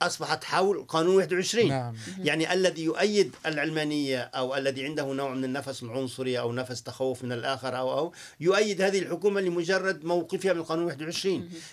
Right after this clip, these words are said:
Speaker 1: يتغاضى عن أمور كثيرة أخرى، ال-، ال-، آ-، آ-، آ-، الصحة، ال-، الص-، ال-، ال-، ال-، الاقتصاد،
Speaker 3: مهم.
Speaker 1: والنقل، آ، أص-، تتلخص الأمور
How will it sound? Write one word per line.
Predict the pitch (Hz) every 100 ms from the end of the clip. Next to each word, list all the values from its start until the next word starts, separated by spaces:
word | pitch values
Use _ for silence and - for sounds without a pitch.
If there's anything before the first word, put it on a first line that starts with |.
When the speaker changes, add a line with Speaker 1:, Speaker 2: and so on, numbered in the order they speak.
| -
Speaker 1:
يتغاضى | 175 185 180 226 196
عن | 190
أمور | 175 196 185 180
كثيرة | 175 165 214 202 185 185
أخرى، | 175 156
ال-، | 131 135 120
ال-، | 127 131
آ-، |
آ-، | 123 117 - 113 117 113 110 - 110 110 101 -
آ-، |
الصحة، | - - 147 - 139 135 127 113
ال-، | 107 98 104
الص-، | - 127
ال-، |
ال-، | 120 110 110 113 101 110 104
ال-، | - 98 92 - 101 101 -
الاقتصاد، | 113 110 127 - 147 151 147 135 123
Speaker 3:
مهم. | 120 120 113
Speaker 1:
والنقل، | 110 120 160 - 147
آ، | 147 165 165 - - -
أص-، | - - - - 127 -
تتلخص | 151 151 156 - 160 -
الأمور | - 131 127 131 147 151